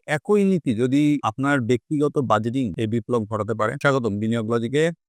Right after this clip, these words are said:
যেখানে ফিন্যান্স মিলে যায় লজিকের সঙ্গে। আজ আমরা আইনস্টাইনের মস্তিষ্ক ব্যবহার করে আপনার বাজেটকে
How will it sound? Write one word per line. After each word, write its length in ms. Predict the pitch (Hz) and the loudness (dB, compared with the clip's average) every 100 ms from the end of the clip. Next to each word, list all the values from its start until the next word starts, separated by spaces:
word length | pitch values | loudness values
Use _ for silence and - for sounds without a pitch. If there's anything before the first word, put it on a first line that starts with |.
| 117 | -6
যেখানে 280 | 107 131 135 | -4 0 -2
ফিন্যান্স 360 | 147 147 147 147 | 0 0 0 0
মিলে 400 | 151 151 170 160 101 98 | 0 4 6 4 -2 0
যায় 240 | 123 107 | 4 4
লজিকের 360 | 101 104 107 113 | 2 0 0 -4
সঙ্গে। 360 | - 113 117 175 | -4 -2 0 0
আজ 240 | - 120 107 | 2 2 2
আমরা 220 | 117 120 131 | 0 2 2
আইনস্টাইনের 640 | - 131 135 165 156 156 | 0 -2 -2 -4 -2 0
মস্তিষ্ক 540 | 135 135 - 151 - | -2 -4 -8 -8 -4
ব্যবহার 380 | 139 120 110 135 | 0 2 2 -2
করে 320 | - 160 98 - | 0 0 0 -2
আপনার 240 | - 127 | -4 -2
বাজেটকে 600 | 113 110 110 - 147 156 | 0 0 0 -4 -4 -4